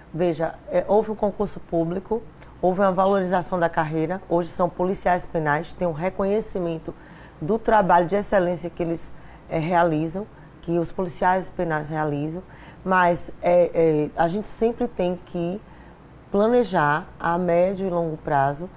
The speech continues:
concursos públicos pra que a gente preencha sempre a carreira. Isso é importante. Hoje, é, atende à demanda, atende, mas existem necessidades,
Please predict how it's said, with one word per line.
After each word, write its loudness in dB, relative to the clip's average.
concursos -4
públicos -4
pra -2
que -4
a 0
gente -6
preencha -2
sempre -4
a -2
carreira. -4
Isso 0
é 4
importante. 0
Hoje, 4
é, 2
atende 0
à 2
demanda, 0
atende, -4
mas 0
existem -2
necessidades, -2